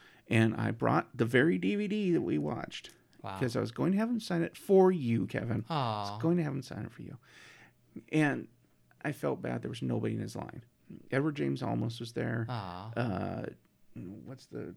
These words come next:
Speaker 1: the woman who played Dottie in Pee-wee's Big Adventure was
Speaker 2: Oh, yeah.
Speaker 1: there. And they all had lines.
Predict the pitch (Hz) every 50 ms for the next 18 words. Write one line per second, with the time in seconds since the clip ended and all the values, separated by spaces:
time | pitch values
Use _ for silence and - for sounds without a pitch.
0 | _ _ _ _ _ - 127 131 127 127 127 117 117 - - - 123 123 120 120
1 | 113 113 117 - 127 117 110 107 113 117 117 117 117 120 117 110 113 117 - -
2 | 113 110 110 113 - - - - - 139 170 175 175 - 175 170 165 160 113 113
3 | 107 104 101 151 151 151 151 151 147 147 - _ - - - - - _ - 123
4 | 147 139 160 170 165 147 147 127 117 - 120 117 95 95 107 101 - - 120 -
5 | -